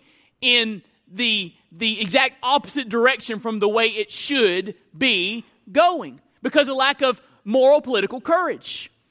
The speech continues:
And when people, listen to me, when people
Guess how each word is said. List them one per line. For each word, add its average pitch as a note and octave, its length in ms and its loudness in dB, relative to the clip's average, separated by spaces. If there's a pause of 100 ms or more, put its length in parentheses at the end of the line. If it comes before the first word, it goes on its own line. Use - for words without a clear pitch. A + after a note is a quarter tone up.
(100)
And C4+ 160 4
when C4 140 -2
people, A#3 640 -2
listen D#4 320 -2
to F#3+ 200 -4
me, G#3 160 -4 (260)
when B3 240 0
people G#3+ 760 0